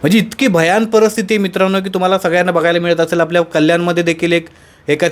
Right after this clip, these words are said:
तेरा वर्षाच्या मुलीवरती अत्याचार करून तिची हत्या करण्यात आली. त्या नारादामाला देखील वकील मिळाला. कमीत कमी वकील संघटनांनी असा एक निर्णय घेतला पाहिजे की जे, जे समाजाला घातक असणारे जे काही घटक आहेत, अशा घटकांचे तर वकीलपत्र कमीत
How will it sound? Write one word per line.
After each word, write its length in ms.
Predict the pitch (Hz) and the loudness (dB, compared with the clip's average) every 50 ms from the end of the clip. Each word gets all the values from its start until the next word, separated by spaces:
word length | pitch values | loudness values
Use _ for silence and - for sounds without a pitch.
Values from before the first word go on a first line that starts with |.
| - | 0
तेरा 180 | 165 160 156 165 | 0 0 2 2
वर्षाच्या 360 | 170 165 156 151 170 160 165 | 2 2 0 0 -2 -2 0
मुलीवरती 680 | 160 160 151 147 151 151 151 151 147 - 170 185 180 - - | 0 0 -2 0 2 2 2 2 0 -2 -2 -2 -2 -2 -4
अत्याचार 500 | 147 143 - - 165 156 160 160 151 143 | -6 -4 -2 -2 -2 0 0 0 0 0
करून 320 | - 151 143 151 160 175 | 0 0 2 2 0 0
तिची 220 | 165 165 151 - | -2 -6 -4 -4
हत्या 280 | 160 147 135 - - 160 | -4 -4 -4 -4 -4 -2
करण्यात 320 | 156 156 143 143 143 139 | 0 0 -2 -2 0 -2
आली. 220 | 139 127 131 156 196 190 - - - - - - - - - - - - - - - - | -2 -2 -2 -4 -8 -10 -14 -20 -20 -20 -20 -20 -20 -20 -20 -20 -20 -20 -20 -12 -6 -2
त्या 100 | 156 170 | -2 0
नारादामाला 560 | 175 170 165 170 180 180 180 180 180 185 185 | 0 0 0 0 0 0 0 0 2 2 0
देखील 220 | 180 175 175 185 185 | 0 -2 -2 -2 0
वकील 280 | 170 165 160 - 170 | 0 0 0 -2 -2
मिळाला. 360 | 160 156 151 143 135 131 123 117 - - - - _ _ _ - _ _ - - - - - - - - _ - - - - - | -2 0 0 0 0 0 -2 -4 -8 -16 -20 -20 _ _ _ -20 _ _ -20 -20 -20 -20 -20 -20 -20 -20 _ -20 -20 -20 -8 -2
कमीत 200 | - 156 175 190 190 | 0 2 2 2 2
कमी 140 | 208 196 202 | 2 2 4
वकील 340 | 185 160 156 151 - 190 190 | 4 4 2 2 2 0 -2
संघटनांनी 560 | 185 196 185 175 185 190 185 196 196 190 202 | 0 -2 -2 0 0 0 0 -2 -2 0 0
असा 180 | 190 175 - 190 | 0 0 0 0
एक 80 | 185 | -2
निर्णय 380 | 185 180 165 165 160 170 185 190 | 0 0 0 0 0 0 0 0
घेतला 240 | 175 156 151 165 170 | 0 0 0 0 2
पाहिजे 260 | 175 175 175 180 185 | 2 2 2 0 -2
की 140 | 180 190 185 | -2 -2 -4
जे, 220 | 156 147 165 170 | 0 0 0 2
जे 220 | 170 185 190 196 196 - - - - - - | 2 2 0 0 -2 -6 -14 -20 -20 -18 -10
समाजाला 800 | - - 151 156 160 170 185 180 196 196 196 208 208 214 220 196 160 - - - _ - - - | -6 -2 -2 0 0 2 2 2 2 4 4 4 2 2 0 -2 -4 -10 -18 -20 _ -20 -20 -14
घातक 420 | 139 131 - 135 139 - 226 208 208 | -12 -8 -6 -6 -4 -2 0 0 0
असणारे 380 | 202 - - 196 196 190 190 | 0 0 0 0 0 2 2
जे 120 | 185 196 196 | 0 0 0
काही 140 | 202 208 190 | 2 2 2
घटक 300 | 151 151 151 170 185 175 | 2 0 0 0 0 0
आहेत, 120 | 170 - - - - - - - - _ _ - - _ _ _ _ _ - | 0 -2 -2 -6 -18 -20 -20 -20 -20 _ _ -20 -20 _ _ _ _ _ -8
अशा 200 | 123 131 - 202 | -6 -2 -2 0
घटकांचे 460 | 175 147 143 - - - 180 185 202 | 0 0 -2 -2 0 0 0 0 0
तर 120 | 190 208 196 | 0 0 2
वकीलपत्र 500 | 185 180 180 208 202 190 202 190 208 196 | 2 2 0 0 -2 -2 -2 -2 -2 -2
कमीत 220 | 185 190 190 190 | -2 -2 -2 -2